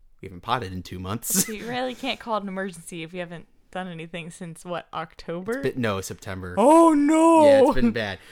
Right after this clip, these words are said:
Speaker 1: But hey, in those two months, we got married.
Speaker 2: We did get married. I am now Solomia Wilson.
Speaker 1: Boom.
Speaker 2: Kind of.
Speaker 1: Let's go.
Speaker 2: Have to go change my name. Haven't figured that out.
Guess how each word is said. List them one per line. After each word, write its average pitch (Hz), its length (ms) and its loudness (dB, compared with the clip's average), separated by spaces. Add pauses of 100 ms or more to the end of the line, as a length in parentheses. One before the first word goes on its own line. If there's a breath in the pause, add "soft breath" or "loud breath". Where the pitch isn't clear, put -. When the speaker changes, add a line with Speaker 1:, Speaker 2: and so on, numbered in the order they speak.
(160 loud breath)
Speaker 1:
But 139 180 2
hey, 120 220 0
in 160 320 0
those 139 180 4
two - 180 -6
months, 104 440 -6 (200)
we 107 120 -8
got 113 160 0
married. 107 420 -4
Speaker 2:
We 196 160 -10
did 196 240 -4
get 254 160 -6
married. 208 480 -8 (260 soft breath)
I 196 200 -2
am 202 240 -2
now 190 600 -2
Solomia 196 460 -6
Wilson. 185 560 -8
Speaker 1:
Boom. 110 460 2 (400)
Speaker 2:
Kind 170 320 -8
of. 208 160 -12 (220)
Speaker 1:
Let's - 200 -18
go. - 300 -18 (100)
Speaker 2:
Have 190 140 -12
to 180 60 -12
go 170 100 -10
change 170 220 -12
my 175 120 -8
name. 160 260 -12
Haven't 175 260 -8
figured 165 200 -10
that 156 160 -8
out. 139 240 -6